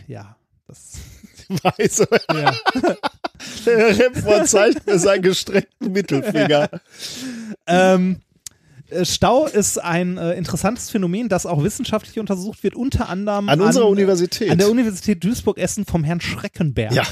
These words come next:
Speaker 1: Ja.
Speaker 2: Der in seinem, in seiner Arbeitsgruppe auch in seinem Flur eine Ampel stehen hat.
Speaker 1: Stimmt, hat er, ja.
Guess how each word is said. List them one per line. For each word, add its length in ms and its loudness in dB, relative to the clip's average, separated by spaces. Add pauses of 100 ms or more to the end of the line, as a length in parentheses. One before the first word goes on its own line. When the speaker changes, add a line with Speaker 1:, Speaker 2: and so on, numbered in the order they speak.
(480)
Speaker 1:
Ja. 140 -2 (320)
Speaker 2:
Der 100 6
in 100 0
seinem, 600 0
in 160 -10
seiner 280 0
Arbeitsgruppe 520 -4
auch 240 0
in 100 0
seinem 200 2
Flur 260 -6
eine 160 -2
Ampel 340 0
stehen 480 -2
hat. 300 -2 (1400)
Speaker 1:
Stimmt, 300 -2
hat 100 0
er, 120 -2
ja. 160 -2